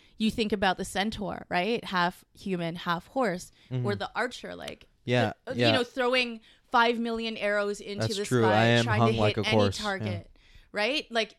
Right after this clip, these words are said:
Speaker 1: you can throw five thousand arrows and at
Speaker 2: Yeah.
Speaker 1: least one will hit. That's optimism and good luck. And positivity is something that we have. Also, Jupiter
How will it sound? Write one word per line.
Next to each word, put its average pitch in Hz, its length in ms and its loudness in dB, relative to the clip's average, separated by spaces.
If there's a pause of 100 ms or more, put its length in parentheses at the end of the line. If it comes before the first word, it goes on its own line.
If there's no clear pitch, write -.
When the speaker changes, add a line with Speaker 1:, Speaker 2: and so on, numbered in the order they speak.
Speaker 1:
you 247 180 -4
can 269 200 -6
throw 247 180 -4
five 220 340 -4
thousand 196 380 -10
arrows 185 300 -10
and 196 140 -12
at 190 100 -14
Speaker 2:
Yeah. - 80 -4
Speaker 1:
least 196 180 -4
one 180 220 -12
will 165 80 -12
hit. 170 340 -10 (300)
That's 196 280 2
optimism 175 640 -2
and 160 140 -10
good 165 160 -8
luck. 196 380 2 (400)
And 190 360 2
positivity 180 800 -2
is 180 100 -6
something 165 640 -8
that 175 260 -4
we 170 120 -6
have. 220 420 2 (300)
Also, 180 600 -6 (160)
Jupiter 175 800 -6